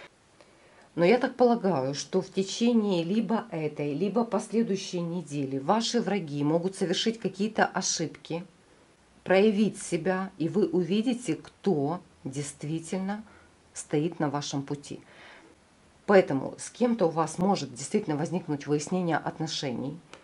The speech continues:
И если вы уже начнете выяснять с кем-то отношения, то вашим врагам или конкурентам или завистникам мало не покажется.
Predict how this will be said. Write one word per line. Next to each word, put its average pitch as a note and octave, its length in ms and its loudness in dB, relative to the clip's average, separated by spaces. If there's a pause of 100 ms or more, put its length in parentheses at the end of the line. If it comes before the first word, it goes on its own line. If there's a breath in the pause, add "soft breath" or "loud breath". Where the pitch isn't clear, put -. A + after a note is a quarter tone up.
(720 loud breath)
И G3 80 2
если A3 320 4
вы F#3+ 120 6
уже F#3 180 4
начнете G3 500 2
выяснять D#3 400 -2
с - 40 -18
кем-то D#3 280 -2
отношения, D3 500 -2
то D3 140 -2
вашим D3 640 -2
врагам D3 560 0
или C3 120 0
конкурентам C#3+ 760 0
или C3 140 -2
завистникам C#3+ 640 -2
мало D#3 360 6
не D#3 240 4
покажется. F3+ 760 -4